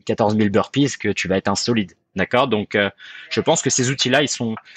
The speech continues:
ils sont, ils ont leurs effets sur le long terme et quand ils sont pris un peu, euh, voilà, comme des jeux, quoi, comme quelque chose qu'on a aussi envie de faire, pas quelque chose qu'on se force en permanence, euh, de faire.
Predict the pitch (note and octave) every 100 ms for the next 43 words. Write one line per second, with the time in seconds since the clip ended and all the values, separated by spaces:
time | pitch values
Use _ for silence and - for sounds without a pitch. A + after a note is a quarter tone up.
0 | - - G2 - B2 B2 A2+ G2 G#2+ C#3
1 | C3+ G#2 G#2+ - B2 C3+ - - C3 A2+
2 | G#2 F#2+ A#2+ C#3 - G#2+ G#2 - G2+ F#2
3 | - A#2 G2 - C3 A2+ E2 E2+ _ _
4 | _ - C#3 - A2+ G#2+ A#2 C#3 D#3 G2
5 | G#2+ G2+ A2+ - G#2+ - A2+ G#2+ G#2 -
6 | D3 D#3 - E3 C#3+ C#3 C#3+ C3 B2 C3+
7 | A#2+ - - C#3 - - D3+ C#3+ B2 -
8 | - - G#2+ A#2+ - - C#3 - A#2+ G2
9 | G#2+ G#2+ A2 B2+ - - - - - -
10 | G2 F#2+ F#2 G2+ - F2+ -